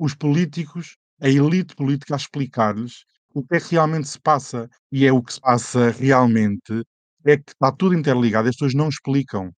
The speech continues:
Estas interligações que se passam no mundo e que afetam as decisões tomadas hoje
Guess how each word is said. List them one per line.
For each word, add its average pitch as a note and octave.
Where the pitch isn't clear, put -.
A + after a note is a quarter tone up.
Estas D#3+
interligações D3+
que -
se -
passam A#2
no B2
mundo A2
e C3
que D3
afetam C#3
as B2
decisões D3+
tomadas B2+
hoje B2+